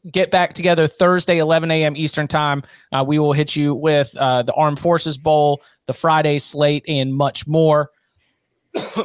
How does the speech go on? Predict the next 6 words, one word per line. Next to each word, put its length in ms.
Uh, 160
Wednesday, 680
Western 400
Kentucky 580
and 160
South 320